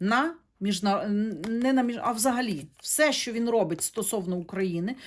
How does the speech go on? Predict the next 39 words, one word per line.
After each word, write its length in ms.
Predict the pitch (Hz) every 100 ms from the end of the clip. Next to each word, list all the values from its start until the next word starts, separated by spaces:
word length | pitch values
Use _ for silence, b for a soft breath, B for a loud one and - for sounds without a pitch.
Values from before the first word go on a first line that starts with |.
| B
тут 180 | - 254
видно, 400 | 240 262 208 226
він, 240 | 220 294 285
е, 220 | 202 208
Зеленський, 520 | 208 262 311 311 302
до 120 | 285
речі, 260 | 294 302 320
знає, 400 | 269 262 160 156
що 280 | - 208 190
Порошенко 680 | 185 185 - 339 370 175 B B B -
з 100 | 220
любов'ю 560 | 359 285 220 170 180
до 140 | 170 180
України, 640 | 175 175 175 156 139 131 b b b _
а 180 | 220 226
він 240 | 220 381 320
руйнує 600 | 262 277 226 175 156 151
його 260 | 151 156
працю. 520 | - 165 143 131 - - b b b b b b b -
І 120 | -
так, 400 | 269 190 - - -
і 100 | 254
тут, 300 | 214 339 381 - -
наскільки 560 | 220 - - 247 208
я 160 | 202 180
розумію, 600 | 185 180 214 262 311 294
в 100 | -
подальшому, 720 | - 302 247 180 - - 170
я 140 | 175 175
бачу, 360 | 214 277 226
тут 200 | 190 208
буде 280 | 185 202 190
боротьба. 580 | 170 185 190 165 156 147
І 80 | 156
докажи, 420 | 185 196 196 262
що 160 | -
ти 140 | - 190
не 160 | 185
слон. 380 | 165 - 143 143